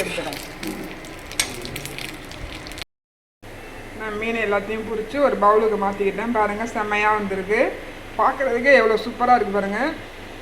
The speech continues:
இது பார்த்தீங்கன்னா, அப்படியே பிஸ்கட் மாதிரி இருக்கும். இது மாதிரி எடுத்து நான் பசங்களுக்கு வறுத்துட்டு இருக்கும்போது கூட கொடுக்கலாம். பிள்ளைங்களுக்கு ரொம்ப பிடிக்கும்.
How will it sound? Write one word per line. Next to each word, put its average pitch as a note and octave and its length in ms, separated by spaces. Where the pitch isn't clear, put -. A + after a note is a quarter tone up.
இது A3 160
பார்த்தீங்கன்னா, A#3+ 480
அப்படியே G#3 280
பிஸ்கட் A#3+ 380
மாதிரி A3 160
இருக்கும். G3+ 600
இது B3+ 140
மாதிரி C4 280
எடுத்து A#3+ 260
நான் B3 280
பசங்களுக்கு B3+ 580
வறுத்துட்டு A#3 340
இருக்கும்போது G#3+ 300
கூட A#3 140
கொடுக்கலாம். A3 580
பிள்ளைங்களுக்கு A3+ 460
ரொம்ப G#3+ 120
பிடிக்கும். G#3 460